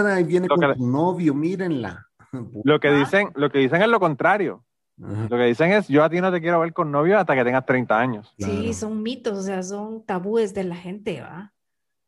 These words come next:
Speaker 2: Sí.
Speaker 3: O sea, si todos somos iguales, todos, con los
Speaker 2: Una
Speaker 3: mismos
Speaker 2: locura.
Speaker 3: derechos. Para mí, pues, no sé, <laughs> para
Speaker 2: Sí,
Speaker 3: ustedes.
Speaker 2: sí, es una, es una, realmente no sé, yo, o sea,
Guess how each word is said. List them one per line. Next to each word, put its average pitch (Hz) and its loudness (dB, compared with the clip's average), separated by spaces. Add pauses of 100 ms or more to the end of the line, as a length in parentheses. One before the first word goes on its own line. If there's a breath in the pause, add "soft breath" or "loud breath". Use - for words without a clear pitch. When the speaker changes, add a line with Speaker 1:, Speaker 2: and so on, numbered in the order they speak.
(260)
Speaker 2:
Sí. - -10
Speaker 3:
O 208 -4
sea, 202 -4
si 202 -8
todos 233 -4
somos 262 -6
iguales, 233 -6 (160)
todos, 254 -4 (800)
con 226 2
los 220 0
Speaker 2:
Una 214 -4
Speaker 3:
mismos 247 4
Speaker 2:
locura. 240 2
Speaker 3:
derechos. 277 -6 (1400)
Para 180 -6
mí, 254 -10
pues, 311 -18
no - -18
sé, 233 -18
<laughs> 208 -8
para 180 -4
Speaker 2:
Sí, 135 -6
Speaker 3:
ustedes. 220 -8
Speaker 2:
sí, 143 -4
es 143 2
una, 135 -2
es 147 0
una, 127 -2
realmente 151 2
no 143 4
sé, 123 4
yo, 117 4
o 113 -2
sea, 110 2